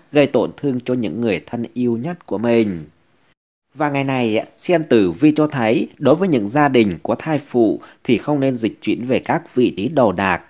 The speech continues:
hay là tiến hành sửa chữa, đục đẽo, bởi việc làm này có thể sẽ làm động tới thai thần, ảnh hưởng tới cả người mẹ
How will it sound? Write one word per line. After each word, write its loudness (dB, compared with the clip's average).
hay -4
là 0
tiến -4
hành -6
sửa -6
chữa, -4
đục 0
đẽo, -2
bởi 4
việc 0
làm -2
này 0
có -4
thể -4
sẽ -8
làm -4
động -2
tới -6
thai -6
thần, -4
ảnh -4
hưởng -8
tới -8
cả -12
người -6
mẹ -6